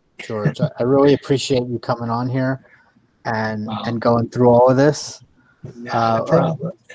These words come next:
Speaker 1: uh, thank you very much. I, uh, I appreciate it.
Speaker 2: You're
Speaker 1: Um,
Speaker 2: welcome.
Speaker 1: I hope, I hope one day, uh, you can come back and tell us more about, uh,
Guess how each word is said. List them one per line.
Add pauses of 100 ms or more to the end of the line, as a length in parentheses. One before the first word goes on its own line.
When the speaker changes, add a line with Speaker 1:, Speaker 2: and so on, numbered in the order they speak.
(200)
Speaker 1:
uh, (380)
thank
you
very
much.
I,
uh, (280)
I
appreciate
it. (460)
Speaker 2:
You're
Speaker 1:
Um,
Speaker 2:
welcome. (120)
Speaker 1:
I
hope,
I
hope
one
day,
uh,
you
can
come
back (220)
and
tell
us
more
about,
uh,